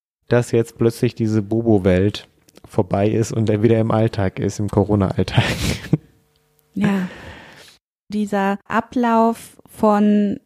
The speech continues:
Speaker 2: Ankündigung und etwas umsetzen, das muss eben so einem gewissen Rhythmus auch folgen. Und da ist es schon für mich immer auch wichtig zu schauen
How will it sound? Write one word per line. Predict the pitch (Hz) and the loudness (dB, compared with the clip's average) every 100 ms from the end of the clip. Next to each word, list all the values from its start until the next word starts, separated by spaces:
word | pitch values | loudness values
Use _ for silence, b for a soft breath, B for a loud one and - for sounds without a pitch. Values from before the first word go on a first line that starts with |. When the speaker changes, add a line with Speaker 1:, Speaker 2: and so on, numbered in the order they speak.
| _ - | _ 0
Speaker 2:
Ankündigung | 220 269 - 254 233 226 220 220 214 220 220 - b b b b _ _ | 4 4 4 2 2 0 0 2 2 2 0 -6 b b b b _ _
und | 196 190 190 190 - - | -2 0 0 -2 -4 -10
etwas | 196 196 190 | -6 -6 -4
umsetzen, | - 254 240 202 196 - 196 196 B B B - | 2 2 4 0 -2 -4 -2 -2 B B B -4
das | 202 | 0
muss | 214 247 - | 2 2 0
eben | - 226 220 220 - _ _ | -2 2 2 0 -4 _ _
so | 220 | -4
einem | 208 196 | -2 -2
gewissen | 196 214 - 214 | -6 -8 -4 -4
Rhythmus | 208 240 - 254 233 - - _ | -2 -4 0 0 0 -4 -18 _
auch | - 202 - | -2 -2 0
folgen. | 208 208 240 269 262 269 B B | 0 2 2 4 2 0 B B
Und | - 208 208 214 202 - _ - | 0 4 4 4 0 -8 _ 0
da | 202 214 214 202 - - _ | 2 4 2 0 -6 -16 _
ist | - - | -8 -6
es | 220 | -2
schon | 220 220 | 0 0
für | 226 226 | 0 2
mich | 214 240 302 - | 2 2 -4 -4
immer | 254 240 226 | 0 2 2
auch | 214 - | 0 0
wichtig | 233 - 220 - | -4 -2 -8 -6
zu | 220 | -8
schauen | - 214 190 208 202 | -4 -2 2 2 0